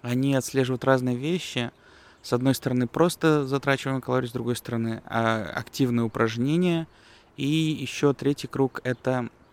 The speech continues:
то, что в-, если вы в течение часа хотя бы раз там встаете, там, на, на ми-, на полминуты, на минуту походить, размяться,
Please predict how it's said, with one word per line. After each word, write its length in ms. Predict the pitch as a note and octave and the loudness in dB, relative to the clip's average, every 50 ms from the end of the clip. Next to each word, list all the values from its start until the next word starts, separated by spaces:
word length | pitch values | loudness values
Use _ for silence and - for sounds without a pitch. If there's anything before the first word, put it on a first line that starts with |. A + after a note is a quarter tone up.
| _ _ _ _ _ _ _ _ _ _ _ - _ | _ _ _ _ _ _ _ _ _ _ _ -14 _
то, 200 | - C3+ B2 A#2+ | 0 0 2 2
что 460 | - - - - - B2 A#2+ A#2+ A#2 | 0 -2 -4 -4 -2 0 2 2 0
в-, 180 | A#2 A#2+ - - | -2 -4 -6 -4
если 320 | - B2 B2+ - - C3 | 0 0 0 0 -2 -4
вы 340 | A#2+ B2 B2+ B2 A#2+ A2+ A2+ _ _ _ _ _ | -2 0 2 2 2 0 -2 _ _ _ _ _
в 40 | _ | _
течение 400 | - A#2+ - - - B2 B2+ B2 | -12 -8 -6 -2 0 2 2 2
часа 320 | - - C3+ A#2 - - - | 0 0 -2 -2 -2 -4 -8
хотя 220 | - A#2+ - - A2+ | -10 -12 -10 -8 -8
бы 140 | B2+ B2 A#2+ | -6 -4 -4
раз 200 | A#2 A2+ - - | -4 -4 -4 -8
там 140 | - - | -12 -14
встаете, 540 | A#2+ - - - - - A#2 F3+ F3+ - - - - | -14 -12 -10 -8 -6 -4 -2 -4 -4 -4 -10 -16 -14
там, 180 | - - - - - - | -14 -14 -14 -14 -16 -18
на, 240 | A2+ A#2 A#2 A#2 B2+ - - _ _ _ - | -16 -14 -14 -14 -16 -18 -20 _ _ _ -8
на 60 | C3 B2+ | -6 -4
ми-, 140 | A#2+ A#2 | -2 -2
на 200 | A#2 A#2 A#2+ A#2+ | -4 -4 -6 -6
полминуты, 580 | A2+ - - B2+ C#3 C#3+ C3 B2+ B2 A2+ - A2+ | -6 -2 0 0 2 2 0 0 -2 -4 -4 -6
на 60 | A2+ | -6
минуту 360 | A#2 A2+ A2+ B2 C3+ - - | -4 -4 -4 -4 -4 -6 -8
походить, 460 | - - - - A#2+ B2 B2 A#2+ - - | -12 -12 -8 -6 -6 -4 -4 -2 -2 -2
размяться, 520 | A2+ A2 A#2 A#2 A#2 A#2 - - - - | -4 -2 -4 -4 -4 -4 -6 -8 -12 -14